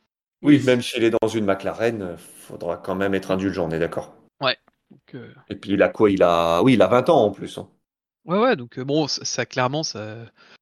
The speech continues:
Speaker 3: bah, c'est, c'est des atouts, euh, pour lui, mais, euh, bon, ça reste quand même, c'est quand même une discipline qui est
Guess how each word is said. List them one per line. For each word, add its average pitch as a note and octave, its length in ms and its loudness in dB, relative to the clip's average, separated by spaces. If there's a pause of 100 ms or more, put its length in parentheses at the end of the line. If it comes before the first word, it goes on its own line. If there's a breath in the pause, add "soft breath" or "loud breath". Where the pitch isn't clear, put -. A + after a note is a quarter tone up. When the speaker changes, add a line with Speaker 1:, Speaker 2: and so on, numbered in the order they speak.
(600)
Speaker 3:
bah, B2 320 2
c'est, B2 320 0
c'est B2 320 0
des B2 200 -4
atouts, C#3+ 480 -4
euh, B2+ 180 0
pour C3 180 -6
lui, B3 300 -4
mais, B2 240 -12
euh, A2+ 440 -14
bon, A2+ 140 -20 (640)
ça B2 220 -8
reste A#2 240 -12
quand - 140 -20
même, B2 240 -18
c'est D3 180 -4
quand D3 100 2
même D3 120 0
une C#3+ 100 -8
discipline D#3+ 560 -8
qui - 200 -10
est B2+ 440 -2